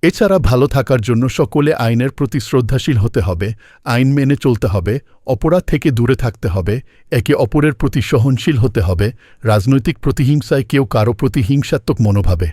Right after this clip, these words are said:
সন্ত্রাসী কার্যকলাপ থেকে দূরে থাকার সতর্কবার্তা জানিয়েছেন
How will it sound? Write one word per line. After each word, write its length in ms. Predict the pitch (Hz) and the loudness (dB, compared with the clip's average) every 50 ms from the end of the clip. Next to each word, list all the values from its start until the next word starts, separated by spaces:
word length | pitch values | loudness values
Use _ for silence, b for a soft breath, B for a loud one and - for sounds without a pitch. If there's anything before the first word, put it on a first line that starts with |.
| - _ _ _ - | -8 _ _ _ -8
সন্ত্রাসী 540 | - - 160 151 147 - 165 147 - 262 220 | -2 0 0 0 2 0 -2 0 0 -2 -2
কার্যকলাপ 600 | - 185 147 127 110 143 139 - 143 139 139 - | 0 0 0 2 2 0 -2 0 0 0 0 0
থেকে 220 | - 135 110 - 120 | -2 -2 0 0 0
দূরে 260 | 101 113 120 120 131 | 2 2 2 2 2
থাকার 320 | - - 123 113 - 120 | 2 2 0 0 0 -2
সতর্কবার্তা 680 | 107 - - 127 107 - 143 - - 117 120 117 - 151 | -2 0 -2 -2 0 0 -2 -2 0 0 0 0 0 -2
জানিয়েছেন 640 | 123 98 117 101 92 98 101 98 - - 143 139 | -2 0 0 0 2 0 0 -2 -2 -2 -2 -2